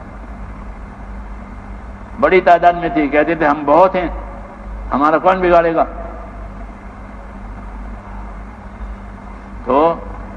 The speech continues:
उनको, उनकी बड़ी तादाद ने फायदा नहीं दिया, क्योंकि अल्लाह उनसे नाराज हुआ।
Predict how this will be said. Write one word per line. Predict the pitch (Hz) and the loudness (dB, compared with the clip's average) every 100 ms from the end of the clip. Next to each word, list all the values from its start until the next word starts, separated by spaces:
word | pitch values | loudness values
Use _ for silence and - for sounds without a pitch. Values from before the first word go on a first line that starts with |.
| - - 117 | -14 -10 -6
उनको, | 113 - 147 151 123 | -6 0 0 0 -2
उनकी | 123 139 | 0 0
बड़ी | 127 120 131 | 4 4 4
तादाद | 123 113 113 117 113 | 4 4 6 4 4
ने | 123 147 - | 0 -2 0
फायदा | 107 110 117 | 0 2 2
नहीं | 123 151 | 2 2
दिया, | 151 151 131 | 4 4 4
क्योंकि | - 143 135 | 4 0 4
अल्लाह | 120 127 127 | 4 4 4
उनसे | 123 131 | 4 2
नाराज | 117 104 104 | 4 2 0
हुआ। | 101 87 | -2 -8